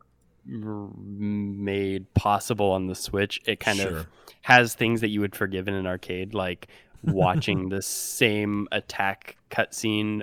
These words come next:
Speaker 1: over and over and over
Speaker 2: Yep.
Speaker 1: again. Um, whereas, like, if it would just snap through those, like, I would keep playing the game 'cause I'm, I'm trying to collect, like, the different cards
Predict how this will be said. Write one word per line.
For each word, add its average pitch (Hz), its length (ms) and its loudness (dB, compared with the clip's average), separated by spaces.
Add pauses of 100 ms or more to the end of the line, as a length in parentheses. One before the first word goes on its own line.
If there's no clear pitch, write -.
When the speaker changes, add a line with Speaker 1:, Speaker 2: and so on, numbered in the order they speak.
Speaker 1:
over 98 360 -6
and 90 180 -8
over 92 260 -10
and 85 160 -12
over 98 320 -2
Speaker 2:
Yep. 110 100 0
Speaker 1:
again. 127 440 0 (600)
Um, 98 360 2
whereas, 113 320 4
like, 107 300 -2
if 135 160 0
it 123 100 4
would 110 300 -4
just 113 240 -4
snap 117 360 0
through 104 240 -8
those, 131 280 -2
like, 107 180 0
I 127 140 6
would 131 140 4
keep - 220 -6
playing 92 260 -4
the 78 60 -10
game 95 260 -6
'cause 110 180 -2
I'm, 98 180 -2 (300)
I'm 104 140 -2
trying 104 340 2
to 95 60 -2
collect, - 540 -6 (520)
like, 90 380 -8
the 104 80 -2
different 95 340 -6
cards 90 640 -6